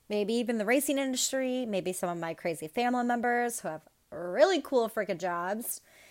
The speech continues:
and even some of my mentors who have really incredible businesses.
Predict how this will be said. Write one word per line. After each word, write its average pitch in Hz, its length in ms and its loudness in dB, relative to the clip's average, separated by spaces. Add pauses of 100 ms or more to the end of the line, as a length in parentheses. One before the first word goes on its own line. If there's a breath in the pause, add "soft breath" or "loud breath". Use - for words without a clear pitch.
(260 soft breath)
and 240 600 4
even 285 240 0
some 294 140 4
of 269 80 -2
my 233 120 4
mentors 269 640 4
who 233 200 0
have 208 480 0 (400)
really 233 440 2
incredible 208 480 0
businesses. - 680 -2